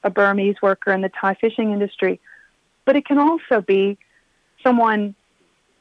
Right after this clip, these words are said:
taking care of a child in a park who's, who's been brought here as a domestic worker. It is a pervasive problem. It can be anywhere. That's not to say that we should all be paranoid and, and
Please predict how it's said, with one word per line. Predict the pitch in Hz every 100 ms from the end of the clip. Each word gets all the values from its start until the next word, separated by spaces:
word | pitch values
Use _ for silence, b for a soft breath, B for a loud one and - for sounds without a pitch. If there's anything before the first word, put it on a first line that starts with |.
| 277 -
taking | 262 262
care | 240 - 220
of | 202
a |
child | 196 - 202 196 190
in | 170
a |
park | - - 202 - - - _ -
who's, | 208 196 - -
who's | 214
been | 196 190
brought | 190 190 190
here | 202 190
as |
a | 180
domestic | - 185 180 - -
worker. | 185 180 - 196 _ _ _ _ _ _ _ _
It | 220
is | 233 226
a |
pervasive | 220 220 196 208 - 277
problem. | - 269 294 359 359
It | 202
can | - - 214
be | 214 214 -
anywhere. | 202 214 233 240 262 330 - _ b b -
That's | 233 -
not | 240 226
to | 220 214
say | 208
that | 208 208
we | 208
should | - 196
all | 190 190
be | 208
paranoid | 208 - 196 196 190 185 190
and, | 180 180 - b b b b
and | 196 190 185 185